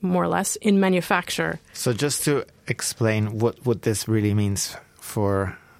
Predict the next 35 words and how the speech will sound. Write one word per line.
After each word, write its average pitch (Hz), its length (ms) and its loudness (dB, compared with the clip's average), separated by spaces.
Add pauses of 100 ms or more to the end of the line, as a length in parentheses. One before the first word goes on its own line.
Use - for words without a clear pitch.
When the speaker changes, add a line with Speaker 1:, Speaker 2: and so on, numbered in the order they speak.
Speaker 2:
um, 92 380 -2 (100)
all 110 140 4
of 92 80 0
us. 80 320 -4 (100)
If 127 240 0
you 139 100 2
have 117 260 2
a 95 60 0
fridge, - 680 -4 (120)
obviously 98 680 -2 (140)
the 98 120 -2
fridge 104 400 -4
needs 104 300 -2
a - 40 -4
lot 104 360 0
of 101 100 -2
energy 101 460 0
to - 200 -4
keep 95 360 -4 (380)
itself - 360 -4
in 101 80 0
operation 98 760 0 (120)
and 90 180 -4
keep - 260 -6 (100)
your 104 180 0
food 101 400 0
and 92 140 0
drinks 95 340 -4
cool. 98 340 0 (540)
Now, 113 280 0 (220)
if 135 320 0
you 143 120 4
have 110 300 2
a 98 60 2
laptop, 95 680 -2